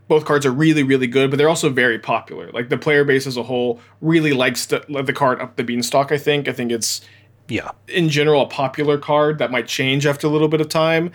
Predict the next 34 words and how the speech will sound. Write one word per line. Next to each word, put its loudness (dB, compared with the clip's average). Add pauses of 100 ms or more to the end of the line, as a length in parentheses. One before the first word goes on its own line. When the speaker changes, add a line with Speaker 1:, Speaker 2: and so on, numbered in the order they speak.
(100)
Speaker 2:
So 2
it's 2
like 2
a 2
gravity 2
well 4
pulling -2
things -2
in 2
around 2
Speaker 1:
Yeah. 4
Speaker 2:
it, -2
swirling 2
around 4
Speaker 1:
Yeah. 2
Speaker 2:
it. -2 (280)
Speaker 1:
And 0
so, 2
and 0
so 0 (140)
I, 2
I, 0 (140)
I 2
think 0
that 2
in 2
the 4
long 2
run 0
that -4
there's 2
going 0
to -6
be, 0